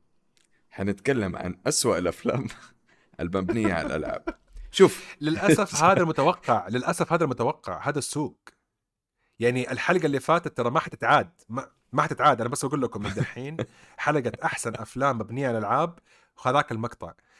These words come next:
Speaker 2: يمدينا نسوي ثلاثة حلقات عن أسوأ الأفلام مبنية على ألعاب. إيزي. هذه إيزي. بس حلقة ال-، الأحسن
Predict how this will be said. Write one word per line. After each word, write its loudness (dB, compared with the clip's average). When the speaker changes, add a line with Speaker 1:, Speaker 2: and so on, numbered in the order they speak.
Speaker 2:
يمدينا 0
نسوي 2
ثلاثة -2
حلقات -2
عن -8
أسوأ 2
الأفلام -4
مبنية -4
على -8
ألعاب. -14
إيزي. -2
هذه 0
إيزي. -6
بس -6
حلقة 0
ال-، -4
الأحسن -2